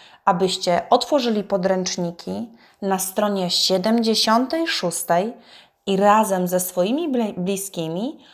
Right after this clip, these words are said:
spróbowali odpowiedzieć na dwa pytania pod tekstem.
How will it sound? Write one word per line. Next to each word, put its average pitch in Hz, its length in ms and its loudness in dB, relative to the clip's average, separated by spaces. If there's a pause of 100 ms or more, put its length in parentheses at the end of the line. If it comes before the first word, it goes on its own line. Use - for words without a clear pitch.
(640)
spróbowali 254 880 4
odpowiedzieć 180 1000 -2
na 208 280 0
dwa 220 380 4
pytania 190 960 -4
pod - 280 -8
tekstem. 180 720 -4